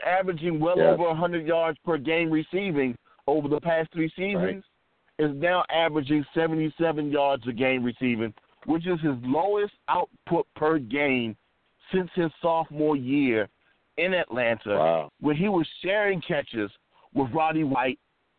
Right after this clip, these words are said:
Speaker 1: and Tony Gonzalez. Mind you, now he's the number one guy, and he's averaging seventy-seven yards per,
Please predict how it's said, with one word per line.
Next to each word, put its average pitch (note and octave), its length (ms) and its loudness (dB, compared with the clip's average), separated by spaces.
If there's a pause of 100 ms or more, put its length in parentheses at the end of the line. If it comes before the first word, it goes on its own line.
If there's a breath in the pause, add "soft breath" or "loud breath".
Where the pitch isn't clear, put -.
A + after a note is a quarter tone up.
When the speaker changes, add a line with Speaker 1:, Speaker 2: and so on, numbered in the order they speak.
Speaker 1:
and C#3 180 0
Tony D3 260 2
Gonzalez. C3 640 0 (440)
Mind G3+ 480 0
you, C3+ 240 -2 (180)
now A#3+ 260 0
he's B3+ 220 0
the G3+ 120 -4
number G#3+ 340 0
one G#3 420 -2
guy, B2+ 460 -4 (540)
and D3+ 120 2
he's E3+ 160 2 (100)
averaging B2 600 0
seventy-seven A2+ 760 -2
yards G2+ 380 0 (500)
per, B2+ 260 0